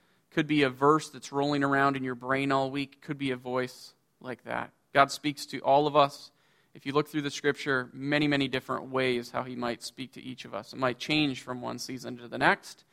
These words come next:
but God absolutely still speaks to us today, and he speaks to us personally. He also speaks through other people. That's why we have teaching and preaching. That's why we have counsel of friends, conversation, and he speaks through prayer.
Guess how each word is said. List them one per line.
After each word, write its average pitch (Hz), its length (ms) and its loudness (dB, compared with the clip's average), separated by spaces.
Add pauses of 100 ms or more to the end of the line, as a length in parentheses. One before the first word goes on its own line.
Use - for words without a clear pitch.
(460)
but 135 160 -2
God 131 200 8
absolutely 139 840 4
still 135 380 -2
speaks 131 400 -8
to 127 180 -6
us 123 200 -4
today, 127 560 -2
and 131 100 -10
he 123 60 -8
speaks 127 280 -14
to - 80 -12
us - 80 -14
personally. - 600 -14 (3000)
He 170 180 4
also 175 540 8
speaks 156 480 -2
through 160 240 6
other 156 140 6
people. 156 640 2
That's 143 220 2
why 139 100 6
we 143 140 2
have 139 180 2
teaching 170 480 -2
and 135 140 -2
preaching. 165 640 0
That's 131 180 -4
why 143 160 6
we 143 140 -2
have 143 180 2
counsel 170 560 0
of 139 80 0
friends, 170 540 2
conversation, 156 1120 2
and 139 120 0
he 143 120 -4
speaks - 360 -10
through 143 120 -10
prayer. 151 520 0